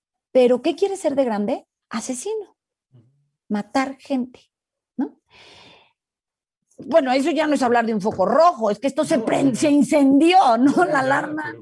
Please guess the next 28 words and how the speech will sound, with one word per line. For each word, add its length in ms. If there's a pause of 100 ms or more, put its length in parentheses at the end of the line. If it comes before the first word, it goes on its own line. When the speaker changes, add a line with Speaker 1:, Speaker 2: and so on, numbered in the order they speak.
Speaker 2:
pero 180 (580)
ya, 140
ya 40
Speaker 1:
Pero 140 (140)
Speaker 2:
desde 100
chiquito, 560
¿no? 100 (240)
Speaker 1:
Claro, 480
pero 220
seguramente 1080
antes 260
de 120
que 100
este 200
niño 300
llegara 540
a 80
eso, 340 (260)
hubo 300
focos 520
rojos, 580 (280)
hubo, 720 (200)
eh, 520 (400)
frases 560
como, 760
"Ojalá 420
se 160
muera". 560